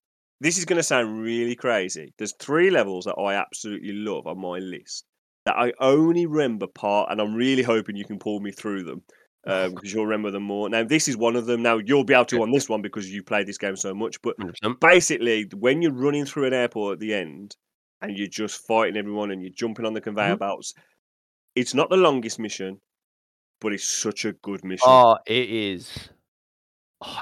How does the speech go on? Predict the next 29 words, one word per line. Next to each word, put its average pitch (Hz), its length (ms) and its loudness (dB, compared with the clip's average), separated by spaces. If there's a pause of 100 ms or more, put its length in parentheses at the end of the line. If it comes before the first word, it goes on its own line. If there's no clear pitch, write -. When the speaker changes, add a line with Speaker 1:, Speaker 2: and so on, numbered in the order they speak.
Speaker 2:
it 110 180 -4
is. 92 380 -10
And 117 80 -4
it 107 120 -8
plays 117 520 8
Max 107 280 0
Payne. 98 600 -4
I - 60 -14
think 123 120 -10
it's - 60 -12
called - 180 -20
Painkiller - 560 -12
or 67 40 -14
something - 200 -12
like 64 80 -8
that. 60 100 -8
It - 80 -12
plays 107 280 0
the, 95 260 -2
it 101 160 -8
plays, 107 280 0
like, 92 120 -4
the 95 60 -12
title 104 340 -4
track - 300 -6
of - 80 -14
the 92 140 -6
album 87 380 -4
of 80 100 -14